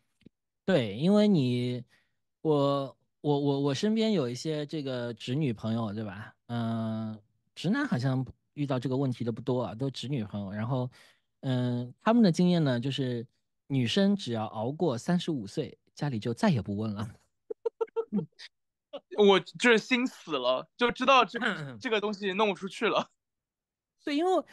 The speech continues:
Speaker 1: 我的直女朋友，她也不是说她是，她，她是拉拉，对吧？她就是觉得这些男的都不，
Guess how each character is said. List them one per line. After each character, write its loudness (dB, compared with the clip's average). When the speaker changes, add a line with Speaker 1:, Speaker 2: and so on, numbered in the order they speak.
Speaker 1:
我 4
的 6
直 2
女 4
朋 4
友， 4
她 0
也 2
不 -2
是 -2
说 -2
她 -4
是， -8
她， -4
她 -4
是 -2
拉 0
拉， 2
对 -2
吧？ -4
她 -14
就 4
是 -2
觉 -2
得 0
这 -4
些 0
男 0
的 -2
都 -2
不， -6